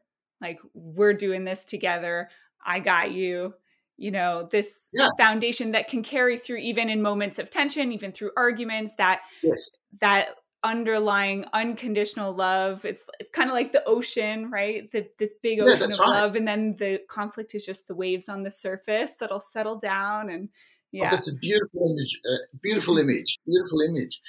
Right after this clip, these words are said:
Speaker 2: But the thing is that when we enter into a relationship, okay, uh, we have these romanticized ideas of, "Yes, I'll be there for you," you know, sort of, uh, "till death do us part," all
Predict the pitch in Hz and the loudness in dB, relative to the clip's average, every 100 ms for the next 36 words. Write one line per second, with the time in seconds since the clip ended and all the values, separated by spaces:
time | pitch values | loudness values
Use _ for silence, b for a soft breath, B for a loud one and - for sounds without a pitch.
0 | B B B 202 202 269 254 202 190 190 | B B B 0 2 4 2 4 4 4
1 | 185 175 - 180 214 202 180 156 156 143 | 2 0 0 0 0 0 0 0 0 2
2 | 139 139 139 143 135 123 92 82 - _ | 4 4 4 4 0 -2 -2 -4 -8 _
3 | _ 117 120 127 139 165 B B B B | _ -8 -2 2 2 0 B B B B
4 | 147 156 - 165 - 175 170 165 143 135 | 2 4 4 2 2 2 2 2 2 0
5 | 151 156 170 - - 156 147 147 135 131 | 2 2 0 -2 2 4 4 2 2 2
6 | 143 147 120 127 127 127 131 143 175 170 | 0 4 4 4 2 2 2 2 2 4
7 | 156 175 170 160 151 - 156 151 151 151 | 4 2 2 4 2 2 2 4 4 4
8 | 143 139 139 139 151 - 151 143 131 - | -2 -6 0 2 2 2 2 2 2 0
9 | 143 143 135 160 139 170 - 165 160 165 | 2 2 0 -2 2 2 2 0 0 0
10 | - 143 156 151 160 160 | 0 4 4 4 4 4